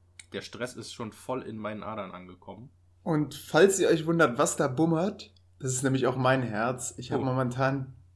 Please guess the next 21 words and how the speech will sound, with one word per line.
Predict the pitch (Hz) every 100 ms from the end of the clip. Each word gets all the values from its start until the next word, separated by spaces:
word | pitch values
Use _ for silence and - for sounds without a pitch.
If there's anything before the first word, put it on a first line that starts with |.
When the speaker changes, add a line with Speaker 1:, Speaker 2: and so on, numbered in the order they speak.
| _ _ _
Speaker 2:
Blutdruck | - 185 185 - 175 170 - -
bis | 151 143 - -
zu | - 143
den | 143 139 131
Haarspitzen. | 147 165 - 175 - - 170 160 - - 143
Ähm, | 135 135 135 131 123
das, | 127 127 - - - - _ _ _
sagt | - -
man | 196
das | 208 214
so? | 220 214 - - - -
Weiß | - -
ich |
gar | 104
nicht. | 104 147 190
Ab | 175
jetzt | 165 151
sagt | 147 -
man | 123
das | 120 -
so. | 151 185